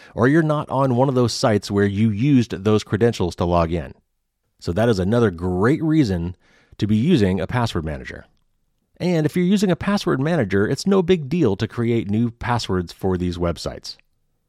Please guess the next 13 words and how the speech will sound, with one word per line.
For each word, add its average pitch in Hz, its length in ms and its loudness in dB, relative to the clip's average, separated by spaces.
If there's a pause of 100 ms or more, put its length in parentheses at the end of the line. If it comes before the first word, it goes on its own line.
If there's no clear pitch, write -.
(280)
So 95 200 0
you 95 180 2
can 87 160 -2
create 107 480 -2
your 92 180 -2
own 113 280 2
dedicated 135 440 0
account 110 340 -2
for 80 120 -4
each 92 160 -2
of 151 80 -2
these 165 100 0
sites 117 540 -2